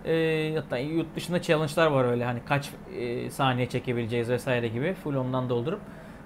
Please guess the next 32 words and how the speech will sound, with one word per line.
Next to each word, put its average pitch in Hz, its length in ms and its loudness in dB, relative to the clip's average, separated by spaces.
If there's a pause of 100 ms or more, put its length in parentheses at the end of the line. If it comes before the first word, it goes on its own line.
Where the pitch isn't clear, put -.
Bu 254 300 4
tamamıyla 254 600 6 (220)
herhangi 262 440 6
bir 202 80 2
sevdiğiniz 202 480 2
aromaya 208 520 4 (220)
bundan 226 260 2
yazın 220 320 4
hafifçe 196 400 0
katın. - 280 0 (160)
Yüzde 196 320 2
beş, 208 240 2
yüzde 196 220 0
on 220 280 2
bile 196 280 6 (260)
sizin 190 240 0
işinizi 190 340 2
görecek. 175 360 2 (600)
Yüzde 226 340 2
beş, 226 160 6
yüzde 214 220 0
on 220 160 2
Dark 214 180 6
Side 208 200 0
Supernova'yı 208 540 0
katın. 226 320 0 (560)
Tam 202 220 0
bir 185 80 4
freshlik, 185 500 2
böyle 190 220 2
bir 190 100 4
boğazda, 185 540 6